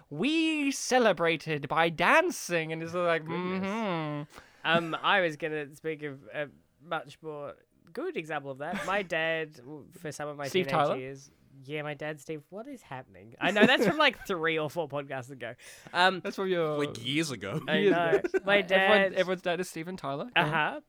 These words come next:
Speaker 2: My dad, uh, lived in Seymour for some of my teenage years, and, um, he would, like, uh, figure out, like, places we could go to, like,
Speaker 1: Ah, yeah.
Speaker 2: you know, when I was with him on the weekend. And, um,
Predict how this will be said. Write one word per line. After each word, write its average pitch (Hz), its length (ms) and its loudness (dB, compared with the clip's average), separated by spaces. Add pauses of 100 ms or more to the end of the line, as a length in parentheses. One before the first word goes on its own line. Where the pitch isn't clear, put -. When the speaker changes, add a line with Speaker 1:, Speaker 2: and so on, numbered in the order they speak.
(140)
Speaker 2:
My 185 160 0
dad, 170 440 -2
uh, 170 340 0
lived 160 220 -4
in 151 160 -6
Seymour 143 580 -6
for 147 100 -8
some 143 160 -8
of 139 160 -8
my 139 140 -6
teenage 135 400 -10
years, 131 340 -10
and, 131 640 -8 (140)
um, 127 560 -6
he 151 180 -8
would, 147 140 -6
like, 135 400 -10 (640)
uh, 135 220 -12
figure 147 280 -6
out, 135 100 -4
like, 139 140 -8
places 127 300 -10
we 175 80 -10
could 190 200 -12
go 214 420 -2
to, 147 220 -12
like, 143 140 -8
Speaker 1:
Ah, 185 280 -4
yeah. 143 260 -4
Speaker 2:
you 156 60 -4
know, 127 160 -4
when 143 100 -2
I 135 100 -2
was 135 140 -6
with 139 120 -8
him 135 80 -8
on 127 80 -8
the 123 60 -10
weekend. 120 460 -10
And, 131 260 -6
um, 131 380 -6